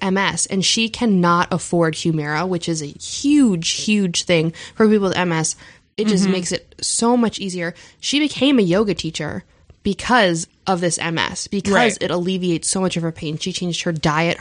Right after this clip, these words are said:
Speaker 1: her lifestyle. It's a huge problem. The drug industry in general, they wanna push, push, push all these drugs, but they don't wanna teach people that this is just one tool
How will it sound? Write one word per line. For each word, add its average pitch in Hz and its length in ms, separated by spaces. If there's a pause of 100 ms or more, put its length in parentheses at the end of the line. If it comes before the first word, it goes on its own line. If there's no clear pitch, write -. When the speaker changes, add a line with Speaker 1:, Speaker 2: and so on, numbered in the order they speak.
Speaker 1:
her 180 80
lifestyle. 160 840 (840)
It's 214 260
a 220 80
huge 262 560
problem. 175 640 (420)
The 190 280
drug 220 240
industry 220 360
in 175 80
general, 160 540 (120)
they 233 100
wanna 247 160
push, - 260
push, - 220
push 226 180
all 202 100
these 180 160
drugs, 202 220
but 190 80
they 196 80
don't 214 100
wanna 220 200 (340)
teach - 380
people 175 400 (220)
that 202 120
this 220 180
is 214 120
just - 260
one 196 520
tool 190 640